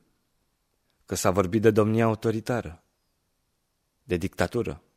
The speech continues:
Dacă știați că nu puteți controla totul, ați dat o lovitură de stat.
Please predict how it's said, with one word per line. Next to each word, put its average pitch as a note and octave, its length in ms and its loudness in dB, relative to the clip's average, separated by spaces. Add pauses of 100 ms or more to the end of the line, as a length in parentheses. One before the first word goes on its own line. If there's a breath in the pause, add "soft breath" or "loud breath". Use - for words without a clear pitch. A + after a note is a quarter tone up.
(1120)
Dacă F#2 260 2
știați G#2 420 2
că A2 80 2
nu G2+ 140 2
puteți G#2+ 340 -2
controla G#2+ 360 0
totul, G2 540 -6 (1400)
ați F2+ 240 -2
dat G#2+ 280 6
o A2 200 6
lovitură G2+ 520 2
de G2+ 120 0
stat. - 640 -6